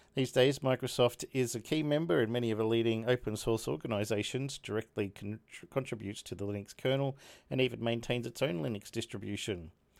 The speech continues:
What is the Microsoft foss Fund? Each month, Microsoft lets its employees nominate open source projects used by the company,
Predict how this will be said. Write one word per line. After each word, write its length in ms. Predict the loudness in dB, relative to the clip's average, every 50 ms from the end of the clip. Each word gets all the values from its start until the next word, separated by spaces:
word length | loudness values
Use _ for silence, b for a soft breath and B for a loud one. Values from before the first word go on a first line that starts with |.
| b b b b b b
What 100 | -6 -4 -4
is 120 | -4 -2 -2
the 120 | -4 -2
Microsoft 480 | 0 0 0 0 -2 -4 -2 -2 -2 -2
foss 320 | 0 0 0 0 0 0
Fund? 400 | 0 0 0 0 -2 -6 -10 -14 -20 b b b b b b b
Each 260 | -6 -6 -6 -6 -2 0
month, 280 | 0 0 0 -2 -4 -4
Microsoft 480 | -4 -2 -4 -4 -4 -2 -4 -2 -2
lets 240 | -4 -4 -4 -6 -10
its 80 | -6 -6
employees 640 | -4 -6 -2 0 2 4 4 4 2 2 -2 -2
nominate 480 | -2 -2 0 0 2 2 2 0 0 -2 -6
open 240 | -6 -6 -6 -6 -8
source 220 | -6 -6 -6 -6
projects 680 | -8 -6 -4 -4 -4 -2 -4 -8 -10 -10 -12 -14 -14 -14 -12
used 320 | -8 -6 -6 -6 -8 -8 _
by 240 | 0 0 2 2 0
the 120 | -2 -6
company, 520 | -4 -4 -4 -4 -2 -4 -2 -2 -2 -4